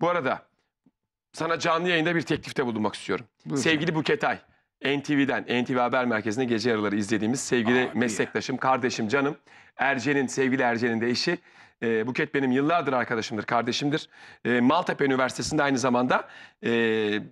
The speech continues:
Speaker 1: eğitim veriyor biliyorsun, e, kendisi. Dokuz Mayıs'ta Maltepe Üniversitesi senle beni bekliyormuş.
Speaker 2: Şimdi ben
Speaker 1: Dokuz Mayıs'ta burada olursan
Speaker 2: her on, saat on birde çıkıyor. Ferit Bey'e de söyledim. Kendisine de söyledim biliyor musun?
Speaker 1: Harikasın ya.
Speaker 2: Saat on birde haberleri çıkıyor.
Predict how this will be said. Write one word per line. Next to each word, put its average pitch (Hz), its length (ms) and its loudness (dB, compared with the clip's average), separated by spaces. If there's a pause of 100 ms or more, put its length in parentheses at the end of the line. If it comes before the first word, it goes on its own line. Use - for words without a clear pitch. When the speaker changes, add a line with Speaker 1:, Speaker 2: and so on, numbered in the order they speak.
(760)
Speaker 1:
eğitim 147 380 0
veriyor 101 260 0 (140)
biliyorsun, 101 460 -2
e, 101 200 0
kendisi. 107 460 -2 (340)
Dokuz 170 280 0
Mayıs'ta 165 640 -2
Maltepe 151 460 0
Üniversitesi 131 500 -2
senle 147 340 0
beni 120 160 0
bekliyormuş. 95 640 -4 (540)
Speaker 2:
Şimdi 240 260 0
ben - 80 2
Speaker 1:
Dokuz 165 160 -2
Mayıs'ta 107 400 -2
burada 160 200 0
olursan 143 480 -2
Speaker 2:
her 240 220 0 (240)
on, 156 340 -2
saat 175 380 0
on 196 160 2
birde 131 180 -2
çıkıyor. 98 460 -6 (640)
Ferit 185 240 -4
Bey'e 190 100 2
de 180 80 2
söyledim. 113 280 -6
Kendisine 131 300 2
de 262 40 -2
söyledim 151 240 0
biliyor 240 180 2
musun? 240 120 -2
Speaker 1:
Harikasın 185 260 -4 (140)
ya. 170 80 -4 (100)
Speaker 2:
Saat 185 280 0
on 233 160 4
birde 175 140 0
haberleri 156 400 0
çıkıyor. 160 420 -6